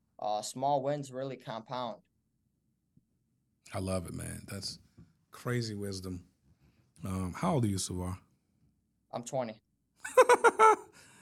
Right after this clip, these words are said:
Speaker 2: The wisdom coming from the twenty year, I love it, bro. You are really focused, man. And, um, I didn't think you'd say twenty. I thought you'd say something like twenty-five, twenty-six.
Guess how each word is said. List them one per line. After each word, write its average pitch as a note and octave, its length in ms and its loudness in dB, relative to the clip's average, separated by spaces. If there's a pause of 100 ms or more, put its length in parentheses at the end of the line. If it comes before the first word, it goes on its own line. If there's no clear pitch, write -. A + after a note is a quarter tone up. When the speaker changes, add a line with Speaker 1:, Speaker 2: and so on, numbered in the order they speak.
(260)
Speaker 2:
The E3 100 4
wisdom E3+ 720 4 (400)
coming E3 340 0
from D3 540 -4 (380)
the C3 80 -4
twenty D3 480 0
year, C3+ 180 6
I A#2 80 2
love C#3 400 4
it, G#2+ 140 0
bro. A2 240 0
You C3 220 -2
are A#2+ 160 -2
really C3 400 -2
focused, B2 540 -6
man. F#2 380 -8
And, G2 260 -6
um, F#2 400 -6 (480)
I C3+ 60 2
didn't F3+ 160 4
think D#3 160 0
you'd C3 100 -2
say B2+ 180 0
twenty. A2+ 360 -2
I F#2+ 80 -2
thought A#2+ 240 -2
you'd A#2+ 80 -2
say B2 160 0
something A2+ 200 -2
like G2+ 120 -4
twenty-five, G2+ 600 -4
twenty-six. G2 800 -6